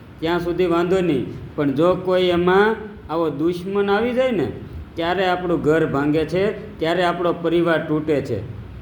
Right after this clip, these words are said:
એટલે આપણે આવા કોઈ દુશ્મન હોય એને પહેલાં તો છે એ આપણા ઘરમાં પ્રવેશવા દેવા નહીં,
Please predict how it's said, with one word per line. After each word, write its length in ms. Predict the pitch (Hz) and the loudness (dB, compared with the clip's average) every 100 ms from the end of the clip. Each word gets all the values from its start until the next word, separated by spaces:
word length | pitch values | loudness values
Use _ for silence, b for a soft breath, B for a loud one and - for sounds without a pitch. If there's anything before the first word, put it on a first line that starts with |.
| - | -10
એટલે 140 | 135 147 | -2 0
આપણે 240 | 147 170 | 0 0
આવા 320 | 165 170 165 147 147 | 2 2 2 0 -2
કોઈ 320 | 170 170 156 - - | 0 2 0 -6 -4
દુશ્મન 440 | 135 165 170 175 180 | -2 -2 0 0 2
હોય 380 | 156 175 165 98 - B B - | 2 2 2 -2 -8 B B -4
એને 220 | 160 175 | -2 0
પહેલાં 420 | 170 165 175 175 | 0 0 0 0
તો 100 | 185 | 0
છે 160 | 180 175 | 0 0
એ 80 | 175 | -2
આપણા 260 | 170 180 | -2 -2
ઘરમાં 480 | 139 139 156 165 - | 0 0 0 0 -2
પ્રવેશવા 540 | 151 165 165 165 156 | 0 2 0 0 -2
દેવા 320 | 147 147 151 151 | 2 2 2 2
નહીં, 320 | 165 190 | 2 2